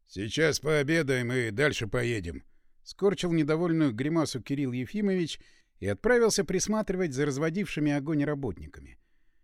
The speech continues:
Михаил Григорьевич только пожал плечами. Начальник охраны стянул варежку, потер побелевшие шрамы на щеке и предупредил. "Плохое у меня предчувствие". "По поводу?"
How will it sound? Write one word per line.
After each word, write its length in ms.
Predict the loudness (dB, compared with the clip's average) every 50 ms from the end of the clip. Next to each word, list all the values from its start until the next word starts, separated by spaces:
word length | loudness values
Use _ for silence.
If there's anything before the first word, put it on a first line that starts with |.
| _ _ _ _ -12
Михаил 420 | -12 0 2 4 4 6 4 4
Григорьевич 800 | 4 2 2 2 4 2 4 4 4 2 2 0 0 -4 -6 -4
только 340 | _ 0 0 0 0 -8
пожал 380 | -6 -4 -4 -2 0 -2 -2 -4
плечами. 680 | -4 -4 -4 -4 -4 -4 -6 -6 -6 -6 -10 -14 -18 -20 -20 _ _ _ _ _ _ _ _ _
Начальник 460 | -10 0 2 4 4 4 2 2 2
охраны 480 | -2 0 2 2 2 4 4 4 2
стянул 500 | 2 0 -4 -4 0 2 4 4 4 4
варежку, 640 | 2 2 2 2 2 0 -2 -4 -6 -4 -2 -2 -2
потер 440 | -4 _ -4 -4 0 2 0 0 0
побелевшие 720 | 0 -4 -2 -2 0 0 -2 -2 -4 -4 -2 -2 -2 -2
шрамы 380 | -4 -4 -2 0 2 2 2 2
на 120 | 2 0
щеке 340 | -2 -4 -8 -4 -2 -2 -2
и 40 | -2
предупредил. 720 | -2 -4 -4 -4 -4 -2 -2 -2 -2 -4 -6 -6 -8 -12 -16 _ _ _ _ _ _ _ _ _ -20 -16 -6
"Плохое 500 | -2 0 2 2 2 2 0 2 2 2
у 80 | 2 2
меня 360 | 0 0 0 0 0 -2 -2
предчувствие". 880 | -2 -4 -4 -4 -4 -2 -2 -2 -2 -2 -4 -4 -4 -4 -4 -4 -6 -14 -20 _ _ _ _ _ _ _ _ _ _
"По 160 | -4 -2 -2
поводу?" 640 | 0 4 6 6 6 6 6 2 2 0 -4 -4